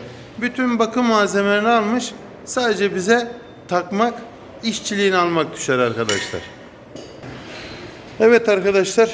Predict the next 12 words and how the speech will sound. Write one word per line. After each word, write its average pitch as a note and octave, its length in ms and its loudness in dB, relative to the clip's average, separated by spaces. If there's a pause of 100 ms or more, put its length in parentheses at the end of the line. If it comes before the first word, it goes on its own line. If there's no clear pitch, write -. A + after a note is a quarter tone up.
(240)
bir G3 220 2
altı A#3+ 460 4 (120)
Multijet A3 720 -2 (240)
Doblo A3+ 460 2 (1040)
Castrol A3+ 500 2 (1000)
H, A3 460 0 (880)
e, D3+ 80 2 (2750)
beş A3+ 220 6
otuz A#3 460 -2 (260)
full B3 200 -2
sentetik, G#3 760 0 (480)
e, D#3+ 100 -2